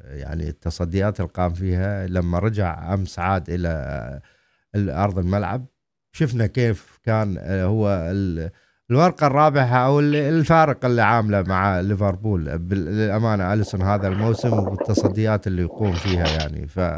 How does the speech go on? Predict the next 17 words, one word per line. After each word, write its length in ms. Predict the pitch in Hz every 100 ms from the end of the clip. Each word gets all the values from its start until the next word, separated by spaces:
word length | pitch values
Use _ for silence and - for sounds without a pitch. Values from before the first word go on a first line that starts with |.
| - _ - - - - -
آه، 1160 | 67 69 71 76 78 76 73 76 73 78 73 - -
أليسون 360 | 113 147 - 143
اليوم 580 | 123 117 127 139 139 - - _ _ _ _ _ _ _ _ _ _ _ _ 98
من 160 | 104
أحد 460 | 85 127 120 127 104
الركائز 880 | - 101 98 92 - 107 90 107 101
اللي 200 | 95 90
ممكن 720 | 113 113 - 117 117 73 92 -
تحقق 520 | 82 101 - 107 104
لك 200 | 98 90 _ _ - -
الدوري 480 | 90 85 101 104 104
وأنه 460 | 95 87 92 90 80
تعطيك 560 | - 82 - 92 80
دفعة 360 | 87 92 90 87
معنوية 460 | 85 80 85 78 73
كبيرة، 400 | - 73 71 57
يعني. 300 | 50 53